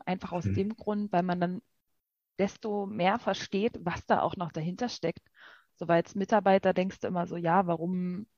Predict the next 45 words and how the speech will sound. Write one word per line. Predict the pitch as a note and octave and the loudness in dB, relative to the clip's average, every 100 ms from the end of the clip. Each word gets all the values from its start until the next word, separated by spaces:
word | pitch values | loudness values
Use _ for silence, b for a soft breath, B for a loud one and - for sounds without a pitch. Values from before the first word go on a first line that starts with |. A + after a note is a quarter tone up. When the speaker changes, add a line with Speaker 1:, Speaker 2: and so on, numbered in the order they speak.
| _ _ _ _ | _ _ _ _
Speaker 1:
läuft | F3+ F3 F3+ - | 2 2 2 -4
denn | F3 F3 | -8 -2
das | F3 G3+ - | 4 4 4
nicht | G3 G3 - | 0 -2 -4
oder | E3+ D#3+ | -4 -2
warum | E3 E3+ | 0 -2
kann's | F3 F3+ - F3+ - | -2 -6 -6 -14 -12
nicht | F#3 E3+ | -10 -8
so | F#3+ F#3+ | -6 -6
funktionieren?“ | A#3+ B3+ - A3+ A3+ A#3 B B B B B | -8 -8 -6 -2 0 -2 B B B B B
Und | F3+ | -4
wenn | F3 | -2
du | F3+ | 2
da | F3+ | 4
mal | F3+ F3+ | 4 2
so | |
einen | F3+ | 2
Einblick | - F#3 G3+ - | 2 2 -2 -4
bekommst, | - - F3+ G3 - | -8 -4 -4 -4 -10
verstehst | E3 - F#3+ - | -8 -2 -2 -2
du | F#3+ | -4
eben | D#3 | -2
auch | E3+ | -2
so, | - F2+ | -2 0
„Ah, | E3 F#3 | 2 0
okay, | - F#3 G3 F3 - - _ _ | -6 -2 -2 -4 -12 -20 _ _
dafür | _ F#3 G3+ | _ -4 -2
gibt's | F#3+ - | -4 -2
eben | - G3 | 0 0
auch | E3+ - | -2 -4
Gründe, | F#3 A3 A#3 F#2+ F#2 _ _ _ _ - | -4 -2 -2 -4 -8 _ _ _ _ 0
Speaker 2:
Ja. | F#2 F2+ | 4 4
Speaker 1:
warum | F3 E3+ G3+ - | 2 -2 0 0
etwas | - F#3 - | 0 -2 -4
nicht | F#3 | -8
so | G#3+ | -4
umgesetzt | A3 A3 F#3 - F#3+ | -2 0 -2 0 0
werden | E3+ F3 | 0 0
kann, | F#3 G3+ | -6 -6
wie | F#3 | -6
man | F3 | -6
sich's | F#3 F3+ - | -8 -6 -2
gerne | E3+ D#3 | -2 -2
wünscht.“ | F3 G#3+ - E3 | -6 -10 -10 -10
Und | D#3 D#3+ | -10 -14